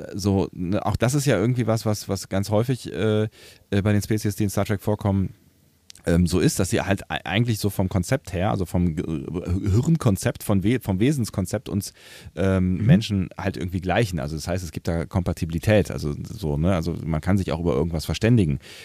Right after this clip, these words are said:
Speaker 1: ähm, über Dinge verständigen, auch wenn man vielleicht anderer Ansichten ist oder, äh, andere Dinge tut, ähm, bringt sowas wie ein, wie ein, wie ein Konsensprozess irgendwas. So.
Speaker 2: Ja.
Speaker 1: Aber wenn, wenn Anlagen fehlen, also wenn Denkmuster vollständig anders sind,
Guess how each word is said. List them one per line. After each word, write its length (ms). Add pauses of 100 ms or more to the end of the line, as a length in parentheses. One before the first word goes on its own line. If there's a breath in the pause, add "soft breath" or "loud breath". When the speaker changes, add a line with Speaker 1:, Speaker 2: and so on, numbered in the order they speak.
(180 loud breath)
Speaker 1:
ähm, 240
über 160
Dinge 220
verständigen, 520
auch 160
wenn 120
man 100
vielleicht 260
anderer 280
Ansichten 500
ist 420
oder, 760
äh, 40 (300 loud breath)
andere 240
Dinge 240
tut, 380 (340 loud breath)
ähm, 380 (440)
bringt 680 (1000 soft breath)
sowas 320
wie 60
ein, 140
wie 80
ein, 140
wie 80
ein 100
Konsensprozess 800
irgendwas. 680 (300)
So. 360 (440 loud breath)
Speaker 2:
Ja. 80
Speaker 1:
Aber 160
wenn, 280 (240)
wenn 500
Anlagen 480
fehlen, 460
also 160
wenn 220
Denkmuster 640
vollständig 560
anders 320
sind, 380